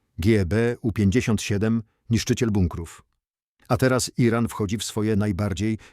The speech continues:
krytyczne trzydzieści sześć godzin. Khamenei prawdopodobnie myśli, że jest bezpieczny w tunelach.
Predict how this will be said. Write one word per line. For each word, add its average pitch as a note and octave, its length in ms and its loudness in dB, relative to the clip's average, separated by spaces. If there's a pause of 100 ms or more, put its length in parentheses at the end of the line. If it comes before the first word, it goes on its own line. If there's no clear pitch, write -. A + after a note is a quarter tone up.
krytyczne A2 540 -2
trzydzieści G#2 520 -4
sześć G2 380 -4
godzin. E2 400 -6 (800)
Khamenei C3+ 640 2
prawdopodobnie A2+ 720 0
myśli, B2 360 0
że G#2+ 120 -2
jest A2 260 -4
bezpieczny G#2+ 500 -4
w - 40 -8
tunelach. D#2+ 500 -4